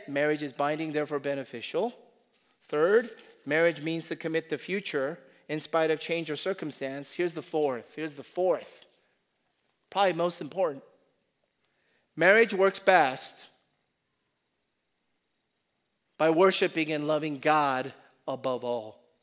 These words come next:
Marriage works best by worshiping and loving God above all. Adam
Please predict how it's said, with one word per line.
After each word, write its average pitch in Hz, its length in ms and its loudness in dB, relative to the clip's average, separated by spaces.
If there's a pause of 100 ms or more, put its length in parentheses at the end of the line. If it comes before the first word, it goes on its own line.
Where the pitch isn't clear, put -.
(3250)
Marriage 202 360 6
works 185 300 2
best 143 680 0 (1800)
by 143 120 -2
worshiping 151 560 -4
and 139 120 -6
loving 135 220 -8
God 123 220 -8
above 117 280 -14
all. 123 220 -20 (1800)
Adam 240 540 4